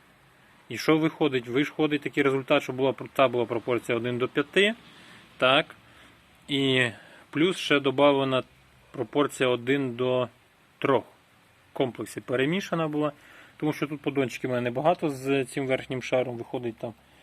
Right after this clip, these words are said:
я тако прикидав, один, два, три, чотири, десь п'ять под-, п'ять поддонів.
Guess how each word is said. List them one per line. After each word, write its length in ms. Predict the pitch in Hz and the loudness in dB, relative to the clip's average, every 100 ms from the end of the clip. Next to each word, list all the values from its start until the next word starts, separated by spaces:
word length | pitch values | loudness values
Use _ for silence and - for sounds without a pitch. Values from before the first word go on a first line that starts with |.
| - - _ _ | -20 -20 _ _
я 180 | 131 117 | -10 -10
тако 340 | 110 - - | -10 -12 -10
прикидав, 420 | 113 120 120 117 110 | -8 -8 -6 -4 -4
один, 400 | 110 127 127 110 | -4 -6 -6 -6
два, 360 | 113 120 131 - | -6 -6 -6 -12
три, 280 | - 123 131 117 - - | -10 -10 -10 -12 -18 -20
чотири, 420 | - - 135 127 - _ | -20 -20 -18 -18 -20 _
десь 160 | 131 - | -6 0
п'ять 260 | 156 151 | 2 2
под-, 220 | - 139 131 - - - - - - - - - - - - | 0 -6 -6 -20 -20 -20 -20 -20 -20 -20 -18 -16 -16 -14 -4
п'ять 180 | 147 - | -4 -2
поддонів. 480 | 147 143 117 107 | -2 0 0 -2